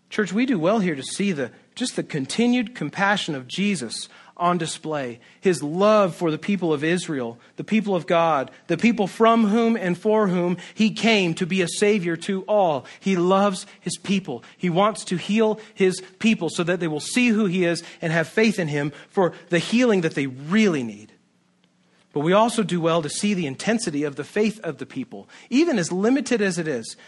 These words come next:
to see the intensity of the faith of the people who are coming to Jesus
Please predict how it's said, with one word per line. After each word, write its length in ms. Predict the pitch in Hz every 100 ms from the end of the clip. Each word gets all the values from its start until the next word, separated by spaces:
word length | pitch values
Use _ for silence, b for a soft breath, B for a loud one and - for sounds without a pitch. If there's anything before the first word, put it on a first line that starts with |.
| B
to 100 | 165
see 180 | - 269
the 120 | 254
intensity 520 | 180 - 269 285 254
of 120 | 233 185
the 60 |
faith 260 | 170 214 208
of 60 | 165
the 40 |
people 360 | 160 185 143 B B
who 100 | -
are 120 | 196 165
coming 400 | - 277 294 233
to 100 | 147
Jesus 560 | 123 127 123 151 -